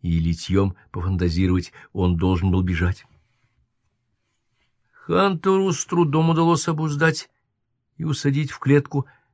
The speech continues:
кого-то внутри себя. То самое страшное существо, которое он время от времени подкармливал человечной. Но как только он разогнёт прутья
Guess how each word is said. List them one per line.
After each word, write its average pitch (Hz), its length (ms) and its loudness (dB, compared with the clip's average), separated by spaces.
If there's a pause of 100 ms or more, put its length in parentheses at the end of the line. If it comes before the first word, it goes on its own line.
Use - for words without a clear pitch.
(100)
кого-то 123 400 0
внутри 123 340 -2
себя. 98 440 0 (960)
То 151 420 4
самое 139 640 2
страшное 135 640 0
существо, 127 840 -4 (400)
которое 98 480 2 (580)
он 92 280 2
время 98 380 4
от 92 120 -6
времени 95 420 2 (140)
подкармливал 95 800 -2
человечной. 95 640 -4 (600)
Но 110 220 -2
как 117 280 -4
только 113 320 -2
он 117 140 2
разогнёт 110 540 -2
прутья 107 540 -4